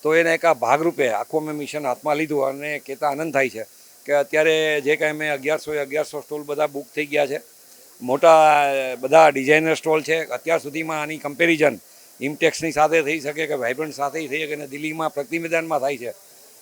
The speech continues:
એ, એની પણ થ-, થશે. જે આપ, આપ જોશો, બધી મુલાકાત લેશો એટલે તમને આઈડિયા આવશે. અને આનાથી સૌરાષ્ટ્રની અંદર, અ, એક્સપોર્ટની અંદર પણ મોટો ગ્રોથ આવશે અને આપણું લોકલ જે કાંઈ માર્કેટિંગ છે, લોકલ જે પ્રોડક્શન થઈ રહ્યું છે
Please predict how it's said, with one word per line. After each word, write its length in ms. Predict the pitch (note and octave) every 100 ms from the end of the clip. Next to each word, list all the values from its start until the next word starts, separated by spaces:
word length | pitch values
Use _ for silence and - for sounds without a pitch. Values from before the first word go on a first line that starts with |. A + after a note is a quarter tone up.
| -
એ, 60 | D3
એની 400 | C#3+ C#3 F3+ G3+
પણ 220 | G3 F3
થ-, 380 | F3 D3+ B2 A#2+
થશે. 340 | C#3+ D3 D#3 C3+
જે 100 | D3
આપ, 180 | D3+ D3+
આપ 160 | D3
જોશો, 400 | B2+ C#3+ D3+ D#3
બધી 220 | D3 D3
મુલાકાત 400 | D3 C#3 C#3+ D3
લેશો 200 | C#3+ C3+
એટલે 160 | C#3+ D3
તમને 240 | D3 C#3+
આઈડિયા 360 | D#3 C3+ D3 C3+
આવશે. 240 | A#2+ - G2 - - - -
અને 120 | D#3
આનાથી 500 | D3+ D#3 F3+ D#3 B2+ F#2
સૌરાષ્ટ્રની 460 | B2 D3 F3+ D#3+ D#3+
અંદર, 240 | C#3 A#2+ F#2 - - - - -
અ, 300 | C#3+ C#3 C3 -
એક્સપોર્ટની 500 | B2+ - E3 E3 E3+
અંદર 220 | E3+ E3+
પણ 160 | E3+ E3
મોટો 300 | E3 F3 D3+
ગ્રોથ 240 | E3 C#3+
આવશે 280 | D#3+ D3+ D#3+ - - - -
અને 140 | D3
આપણું 220 | D3 E3 D3+
લોકલ 360 | C3+ C3+ G3
જે 100 | F3+
કાંઈ 140 | F3 D#3
માર્કેટિંગ 480 | D3+ D3 D#3+ D#3
છે, 100 | C3+
લોકલ 300 | C#3 D3 E3+
જે 100 | E3
પ્રોડક્શન 440 | D#3+ D#3 F3 F3+ F#3+
થઈ 140 | E3
રહ્યું 160 | C#3+
છે 120 | B2